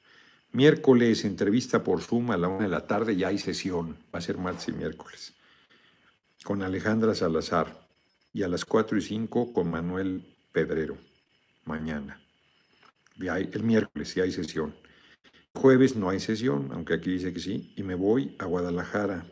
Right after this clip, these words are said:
a las seis veinticinco. Viernes voy a estar en el primer Congreso Nacional sobre el Estado de Derecho.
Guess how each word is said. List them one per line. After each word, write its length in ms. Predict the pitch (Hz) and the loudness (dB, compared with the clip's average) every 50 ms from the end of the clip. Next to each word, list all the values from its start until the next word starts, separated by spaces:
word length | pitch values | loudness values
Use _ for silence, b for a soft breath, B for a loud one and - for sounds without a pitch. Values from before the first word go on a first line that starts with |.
| - _ _ - - | -20 _ _ -12 -8
a 80 | - 85 | -4 -2
las 140 | 85 87 85 | -2 -2 -2
seis 240 | - 104 104 101 95 | -2 -2 -2 0 0
veinticinco. 800 | 98 90 85 85 - - 90 90 90 87 - - 87 85 82 - - _ _ B B B B B B B B B B B B B B B B _ _ - | -2 -4 -4 -6 -8 -8 -8 -8 -8 -8 -6 -6 -4 -4 -6 -8 -12 _ _ B B B B B B B B B B B B B B B B _ _ 6
Viernes 680 | 120 139 151 165 170 170 170 160 165 170 170 170 - - | 10 12 12 12 12 10 8 6 6 6 4 2 2 4
voy 120 | 131 139 | 4 4
a 20 | |
estar 260 | 139 139 - 147 143 139 | 6 6 6 6 6 6
en 60 | 131 | 4
el 80 | 117 | 2
primer 360 | - - 110 110 113 127 131 127 | 2 2 2 4 4 2 2 2
Congreso 400 | 120 113 101 113 123 123 120 120 | 0 2 2 2 2 2 0 -2
Nacional 420 | 107 95 87 101 95 98 104 110 | -4 -4 -4 -2 -2 0 0 0
sobre 220 | 107 110 101 95 | -2 -2 -4 -4
el 60 | 85 85 | -4 -6
Estado 320 | 85 - - 101 101 101 | -6 -2 0 0 0 2
de 160 | 87 82 78 | 0 -2 -4
Derecho. 440 | 78 80 85 90 85 - - - | -4 -4 -4 -4 -4 -6 -10 -16